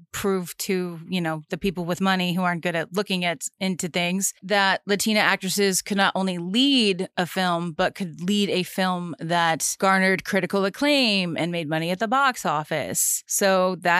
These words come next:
led to a lot more Latina actresses being able to enter the industry. It's far from perfect, but at the same time, current Hollywood has way more Latina actresses in their talent pool than they did in nineteen ninety-two.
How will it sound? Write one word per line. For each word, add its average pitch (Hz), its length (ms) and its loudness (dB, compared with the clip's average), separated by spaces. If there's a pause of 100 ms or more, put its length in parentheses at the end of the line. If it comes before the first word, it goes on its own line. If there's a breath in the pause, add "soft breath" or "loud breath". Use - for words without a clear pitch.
led 190 320 0
to 208 320 2
a - 20 2
lot 190 340 2
more 196 200 2
Latina 190 380 0
actresses 202 580 0
being 185 300 0
able 180 200 0
to 190 140 0
enter 180 300 -2
the 214 200 -2
industry. 202 640 0
It's 156 200 -2
far 185 240 4
from 233 200 -4
perfect, 254 600 2
but 233 460 2
at - 140 2
the 254 100 0
same 254 260 2
time, 254 360 2
current 247 320 2
Hollywood 254 560 2 (160)
has 233 300 4 (100)
way 240 260 2
more 294 240 4
Latina 247 480 2
actresses 233 640 0
in 220 60 2
their 220 120 2
talent 214 360 2
pool 233 220 0
than 190 180 0
they 160 100 0
did 220 320 2
in 170 140 -2
nineteen 190 400 2
ninety-two. 170 880 -4